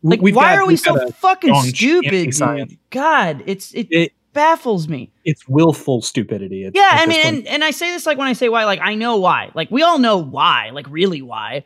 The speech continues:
Speaker 2: But it's just, like, I, even, even knowing how strong the anti-science, like, political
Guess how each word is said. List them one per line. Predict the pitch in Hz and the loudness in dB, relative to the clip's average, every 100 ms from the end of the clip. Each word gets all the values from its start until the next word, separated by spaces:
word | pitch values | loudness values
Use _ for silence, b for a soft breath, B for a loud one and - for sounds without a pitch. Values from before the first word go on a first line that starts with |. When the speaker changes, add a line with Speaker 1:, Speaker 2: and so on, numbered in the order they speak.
| _ _ | _ _
Speaker 2:
But | 247 262 | 2 2
it's | - | 0
just, | 302 - 269 | -4 -4 -2
like, | 254 - _ _ _ _ | -2 -4 _ _ _ _
I, | 202 247 311 277 _ | 2 4 2 -2 _
even, | - 320 311 269 - | -2 -2 0 -4 -4
even | 294 311 254 | -2 0 0
knowing | 226 240 240 214 | 2 0 0 0
how | 202 196 | 0 -2
strong | - - 180 180 185 190 185 180 | -4 -2 2 4 4 2 0 -2
the | 160 160 151 147 135 _ _ _ _ _ _ _ _ _ - | 0 -2 -4 -8 -12 _ _ _ _ _ _ _ _ _ -4
anti-science, | 202 185 196 190 - 196 196 190 185 175 - - _ _ _ _ _ 170 | 0 2 2 0 0 0 0 -2 -4 -8 -16 -20 _ _ _ _ _ -2
like, | 185 160 - - - _ _ _ _ _ - | 0 0 -4 -14 -20 _ _ _ _ _ -2
political | 208 202 202 - 208 196 190 185 185 180 - | 2 4 2 2 2 4 4 2 0 -2 -6